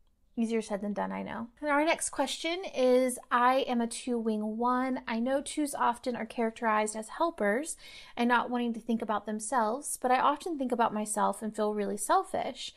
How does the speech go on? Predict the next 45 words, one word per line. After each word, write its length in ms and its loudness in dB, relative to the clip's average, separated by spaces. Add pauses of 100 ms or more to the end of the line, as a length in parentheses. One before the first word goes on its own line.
(580)
Do 120 -2
you 60 2
think 160 0
that 100 4
a 60 4
common 320 -2
thi-, 280 -6
that's 240 -2
a 40 2
common 400 -2
thing 240 -8
for 160 -12
twos? 680 -6 (320)
I 80 2
have 100 2
a 80 4
really 220 6
big 180 0
emotions, 640 0
and 240 0
when 120 4
I 80 4
let 180 4
myself 340 -2
feel 360 -2
them, 480 2
but 160 -4
then 240 2
feel 240 2
guilty 420 0
afterward. 720 -6 (480)
I've 80 -2
had 160 2
a 60 2
hard 180 2
time 260 -2
pinning 240 -2
down 340 0
why 380 -6
I 100 -8
feel 220 -10
guilty." 540 -4 (1600)
So 480 4
being 240 2
a 60 -2